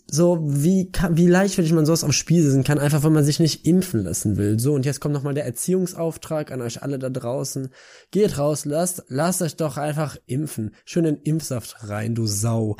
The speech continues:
<laughs> Ach, übrigens, ich muss noch eine Sache richtig stellen von letzter Woche. Ich möchte mich an dieser Stelle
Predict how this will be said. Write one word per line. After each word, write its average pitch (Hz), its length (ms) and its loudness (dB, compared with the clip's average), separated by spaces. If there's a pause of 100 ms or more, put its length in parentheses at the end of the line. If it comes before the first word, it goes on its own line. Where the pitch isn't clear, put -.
(120)
<laughs> - 540 -4
Ach, 208 260 2
übrigens, 208 600 4
ich 151 120 4
muss 226 160 4
noch 240 120 4
eine 175 260 4
Sache 165 320 4
richtig 175 380 4
stellen 160 420 4
von 156 160 4
letzter 139 400 2
Woche. 147 320 2 (260)
Ich - 140 -2
möchte 175 300 2
mich 175 180 2
an 151 160 2
dieser 165 300 4
Stelle 143 500 0